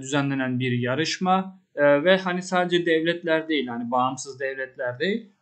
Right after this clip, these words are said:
Aynı zamanda Çin'de, Rusya'daki, e, özerk cumhuriyetler, özerk Türk cumhuriyetleri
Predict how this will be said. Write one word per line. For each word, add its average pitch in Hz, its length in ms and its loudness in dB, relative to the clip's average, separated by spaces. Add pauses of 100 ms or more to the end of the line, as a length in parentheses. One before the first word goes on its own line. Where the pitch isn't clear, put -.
Aynı 196 240 0
zamanda 160 600 0
Çin'de, 156 560 -2
Rusya'daki, 143 1500 -2 (240)
e, 131 80 -4 (380)
özerk 156 480 0
cumhuriyetler, 127 640 -4
özerk 131 360 -8 (380)
Türk 147 200 -10
cumhuriyetleri 117 920 -8